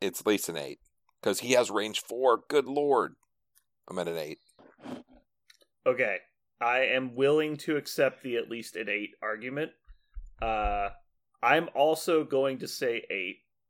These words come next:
Speaker 2: Um, I could be talked up to nine, but I think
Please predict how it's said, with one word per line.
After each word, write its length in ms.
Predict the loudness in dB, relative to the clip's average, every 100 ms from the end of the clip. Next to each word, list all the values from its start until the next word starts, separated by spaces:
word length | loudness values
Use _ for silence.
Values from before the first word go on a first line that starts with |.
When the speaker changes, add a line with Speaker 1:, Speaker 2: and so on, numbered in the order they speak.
| -6 -2
Speaker 2:
Um, 600 | -2 -2 -2 -6 -10 -14 _ _ _ 4
I 140 | 4
could 480 | 4 -2 2 4 4
be 180 | -2 -4
talked 400 | 0 2 2 4
up 180 | 2 2
to 120 | -4
nine, 580 | -6 -4 -6 -8 -10 -14 _
but 100 | -4
I 100 | -4
think 380 | -2 -4 -6 -8